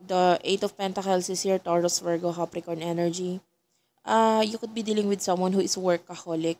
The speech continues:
Kung hindi man, someone na maraming trabaho, maraming ginagawa, maraming, kumbaga marami siyang sideline. This person is very busy.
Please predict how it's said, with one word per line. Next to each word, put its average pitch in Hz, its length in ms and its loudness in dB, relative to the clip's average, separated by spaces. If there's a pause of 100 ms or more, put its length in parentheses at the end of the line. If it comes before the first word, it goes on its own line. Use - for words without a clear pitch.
(140)
Kung 196 160 -4
hindi 190 240 0
man, 180 240 2
someone 180 400 0
na 175 80 2
maraming 165 480 -2
trabaho, 156 480 -4
maraming 160 480 -2
ginagawa, 160 640 0
maraming, 156 560 -6 (640)
kumbaga 202 240 0
marami 202 240 4
siyang 180 240 0
sideline. 165 800 -2 (400)
This 202 240 -2
person 185 400 0
is - 240 -8
very 175 400 2
busy. 175 640 -4